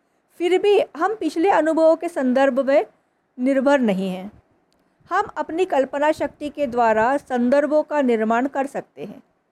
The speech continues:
जैसे कि कोई व्यक्ति यदि किसी भा-, घातक बीमारी का शिकार है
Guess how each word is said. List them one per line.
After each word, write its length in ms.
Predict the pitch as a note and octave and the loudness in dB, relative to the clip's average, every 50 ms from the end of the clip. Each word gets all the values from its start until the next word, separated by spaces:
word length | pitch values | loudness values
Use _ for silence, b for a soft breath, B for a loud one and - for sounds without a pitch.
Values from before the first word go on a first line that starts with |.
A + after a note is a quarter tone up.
| _ _ _ _ _ _ _ - | _ _ _ _ _ _ _ -8
जैसे 360 | G#3+ C4 C4+ C#4+ - F#4 F#4 | -2 0 0 0 0 -2 -2
कि 280 | F4 - A#3+ G#3 - - - _ _ _ _ _ _ _ _ _ _ _ _ _ _ _ _ _ _ _ _ _ _ _ _ _ _ _ _ _ _ _ _ _ _ _ _ _ _ _ _ _ _ _ _ _ _ - | -2 -2 -4 -6 -6 -8 -12 _ _ _ _ _ _ _ _ _ _ _ _ _ _ _ _ _ _ _ _ _ _ _ _ _ _ _ _ _ _ _ _ _ _ _ _ _ _ _ _ _ _ _ _ _ _ -8
कोई 260 | D4+ D4+ E4 F4+ F4+ | -4 0 0 2 2
व्यक्ति 580 | E4+ C4 B3 - _ _ - E4+ D4+ A#3+ A3 - - | 2 2 0 0 _ _ -8 -6 -6 -6 -6 -8 -8
यदि 180 | A#3+ B3 C4 C#4 | -10 -6 -6 -6
किसी 260 | - C#4+ - E4 D4 | -8 -8 -10 -8 -6
भा-, 320 | A3+ A3 C4+ A#3+ - - | -6 -4 -4 -4 -6 -6
घातक 360 | A3 A3+ A3+ G#3+ - - D4+ | -6 -6 -6 -6 -4 -6 -10
बीमारी 480 | C4+ B3+ C4 B3+ A#3+ B3 A#3+ A#3+ B3 C#4 | -6 -4 -2 0 0 2 0 0 -2 -2
का 120 | - D4+ | -4 -4
शिकार 420 | C#4+ - - G#3+ - G#3+ G3+ G3 G3+ | -6 -6 -6 -8 -4 -2 -2 0 0
है 160 | F#3+ D3+ - | -2 -6 -6